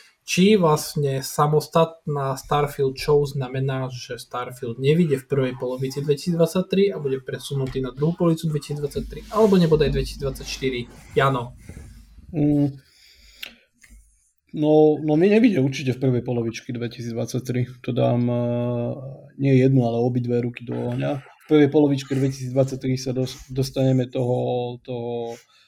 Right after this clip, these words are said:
Speaker 2: directu na, na ten Starfield a hra vyjde, ak vyjde, tak koncom tohto roka, na jeseň.
Speaker 1: Dobre, OK, Robo?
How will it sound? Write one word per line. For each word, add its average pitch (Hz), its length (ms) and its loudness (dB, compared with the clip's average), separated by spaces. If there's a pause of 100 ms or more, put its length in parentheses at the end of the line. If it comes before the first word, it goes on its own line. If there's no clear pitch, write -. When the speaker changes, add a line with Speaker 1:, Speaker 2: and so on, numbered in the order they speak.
(240)
Speaker 2:
directu 131 560 4
na, 120 560 -8
na 123 160 -8
ten 120 160 -14
Starfield 123 560 -6
a 110 400 -8 (400)
hra 117 320 0
vyjde, 120 560 -2
ak 139 320 -2
vyjde, 123 400 -4
tak 107 240 -14 (240)
koncom 110 400 -8
tohto - 240 -14
roka, 107 400 -14
na 113 240 0
jeseň. 110 240 -8 (640)
Speaker 1:
Dobre, 175 720 0
OK, 139 240 -2 (160)
Robo? 165 560 2